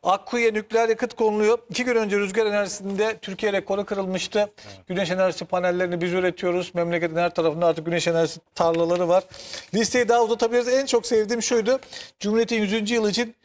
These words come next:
yüz milyon yavru balık denize bırakılacak. Ee, hani balık da aman canım yüz milyon balıkla mı övüneceğiz diyebilirsiniz ama ben çok önemsiyorum.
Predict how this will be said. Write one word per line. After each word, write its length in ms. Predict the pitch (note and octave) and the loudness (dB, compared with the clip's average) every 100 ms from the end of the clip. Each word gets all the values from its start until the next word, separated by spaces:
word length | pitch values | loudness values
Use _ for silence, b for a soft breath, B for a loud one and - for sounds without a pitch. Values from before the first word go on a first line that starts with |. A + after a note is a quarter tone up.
| _ - | _ -2
yüz 260 | A3+ B3 | -2 0
milyon 320 | A3 G#3 G3+ | 0 0 0
yavru 340 | G3 G#3 G#3 F#3+ | 4 2 2 -2
balık 220 | G3+ G3+ | -2 -2
denize 280 | G3 F#3 F3 | -4 -2 2
bırakılacak. 640 | E3+ D#3 E3 D3+ F#3+ - _ _ | 0 0 -2 0 -4 -4 _ _
Ee, 60 | F3 E3+ F3 F3 | -2 0 2 2
hani 280 | E3+ F3+ G3+ - | 2 0 -4 -8
balık 380 | D3+ G3+ G#3 - | -2 0 0 0
da 80 | D#3 | -2
aman 240 | E3 F3 | 0 0
canım 240 | D3 E3+ D#3+ | 0 -2 0
yüz 120 | F3 | -2
milyon 340 | E3 E3+ E3 | -2 -2 0
balıkla 280 | D#3 E3+ E3+ | 0 0 -2
mı 80 | E3 | 0
övüneceğiz 420 | D#3 D#3+ E3 D#3 | 0 0 0 2
diyebilirsiniz 320 | F3 F3 F3 | 0 0 0
ama 200 | G3 E3+ | 0 2
ben 60 | F3 | 0
çok 200 | F3+ F3+ | -2 -2
önemsiyorum. 540 | F3 E3+ - F3 F#3 | 2 0 0 -2 -2